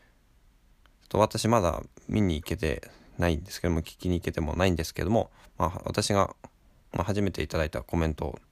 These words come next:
ということですね。で、ポッドキャストの方でも、その、Twitterで、えー、ハッシュタグをつけて、ツイートいた、コメントをいただける、感想いただけると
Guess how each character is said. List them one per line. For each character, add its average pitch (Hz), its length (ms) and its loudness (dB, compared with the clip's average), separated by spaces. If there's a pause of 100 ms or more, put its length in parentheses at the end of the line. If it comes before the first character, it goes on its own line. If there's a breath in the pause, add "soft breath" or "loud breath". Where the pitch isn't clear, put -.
(120)
と - 80 -6
い - 40 0
う - 20 -12
こ - 80 -12
と - 100 -4
で 80 60 -2
す - 100 -10
ね。 82 200 -4 (420 loud breath)
で、 87 80 -2
ポ - 140 2
ッ - 60 -8
ド - 60 -12
キ - 100 2
ャ 147 40 6
ス - 80 -4
ト 160 60 2
の 117 100 6
方 98 320 4
で 90 100 0
も、 95 300 2 (500 soft breath)
そ 90 60 -2
の、 85 320 0 (760 loud breath)
Twitter 113 420 2
で、 113 300 0 (680)
え - 160 -6
ー、 - 20 -6
ハ - 120 -4
ッ - 20 0
シ - 120 -6
ュ - 40 -18
タ 98 80 4
グ 90 100 2
を 80 60 -2
つ - 100 -10
け 82 140 -4
て、 85 260 0 (680 loud breath)
ツ - 120 -6
イ 92 40 -2
ー - 20 -8
ト 87 140 0
い 87 60 -2
た、 - 200 -8 (680 soft breath)
コ - 120 -2
メ 90 80 4
ン 82 80 0
ト 85 120 0
を 78 220 -2
い - 60 -6
た - 100 2
だ 80 120 0
け - 140 -4
る、 78 140 -2
感 - 260 0
想 90 100 -4
い 85 60 -2
た - 80 -4
だ 87 120 2
け 90 100 -2
る 85 60 0
と - 260 2